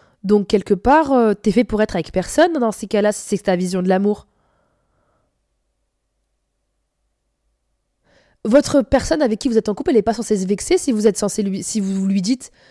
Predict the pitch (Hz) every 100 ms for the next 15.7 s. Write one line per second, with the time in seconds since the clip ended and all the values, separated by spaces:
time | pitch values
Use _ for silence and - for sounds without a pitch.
0 | _ _ 208 - 403 - 285 294 254 359
1 | - 285 269 226 - 220 240 269 302 285
2 | 240 226 214 208 208 240 208 320 330 _
3 | _ _ _ _ _ _ _ - - 226
4 | - 208 196 311 - 185 165 190 262 147
5 | 160 156 151 247 185 240 269 - 220 _
6 | _ _ _ _ _ _ _ _ _ _
7 | _ _ _ _ - 185 190 190 226 190
8 | 247 202 190 175 175 240 - _ _ _
9 | _ _ _ _ _ _ _ _ _ -
10 | 226 185 156 - _ _ _ _ _ _
11 | _ 233 233 226 214 202 196 170 170 196
12 | 196 - 143 143 175 _ _ _ _ _
13 | 208 214 208 240 - 196 - 196 214 202
14 | 190 196 196 202 170 160 214 208 - 190
15 | 196 - 170 202 202 170